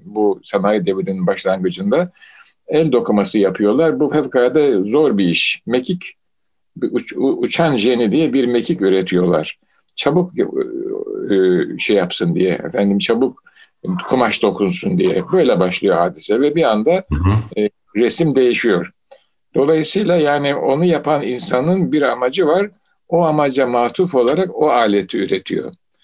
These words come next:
Speaker 1: Sonra o aletle beraber yaşamaya başlıyor. Görüyor ki aletin ona getirdiği başlangıçta düşündüğünden çok fazla.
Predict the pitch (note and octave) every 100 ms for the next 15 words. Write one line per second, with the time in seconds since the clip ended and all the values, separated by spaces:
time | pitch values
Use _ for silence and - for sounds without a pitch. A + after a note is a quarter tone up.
0 | _ _ - G3 F#3+ E3+ G3+ F#3 D#3 -
1 | C3+ A#2 A#2+ C3 E3 D3+ C3+ D3+ C#3+ D3+
2 | C3+ A#2 A2+ C3+ A#2+ F3 G3+ _ _ _
3 | D#3+ C3 F3+ G3 F3+ - B2 B2 C3 C3
4 | F3 A#2+ C3+ E3+ B2 - G2+ F2+ G#2 D3+
5 | F#3 _ _ _ G2+ A2+ A2 - C3+ B2+
6 | B2+ - D3+ A2 G2 B2 A2 G2+ A2 A2+
7 | A2 - B2+ - F#2 F2+ F2 E2+